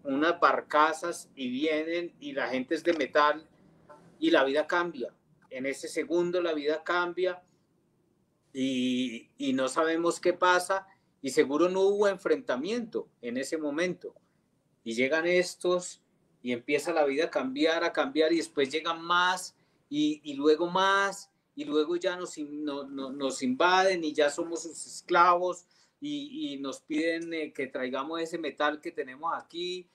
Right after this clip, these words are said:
y ya después no nos lo piden, nos lo quitan, y la vida cambia, y cambia, así como ha cambiado durante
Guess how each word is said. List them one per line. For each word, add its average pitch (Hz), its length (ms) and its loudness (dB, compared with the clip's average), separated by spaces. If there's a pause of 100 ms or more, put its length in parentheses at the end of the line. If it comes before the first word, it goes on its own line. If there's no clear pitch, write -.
(220)
y 143 120 -6
ya 143 180 2
después 170 340 -2
no 170 120 -2
nos 175 140 -2
lo 156 180 -2
piden, 170 340 2
nos 123 100 -6
lo 120 120 -4
quitan, 170 560 -4 (320)
y 147 120 0
la 139 160 2
vida 151 260 -2
cambia, 180 640 -2 (220)
y 147 140 -6
cambia, 180 840 0 (180)
así 143 320 -4
como 180 280 -2
ha 170 100 -4
cambiado 185 920 0 (600)
durante 151 880 2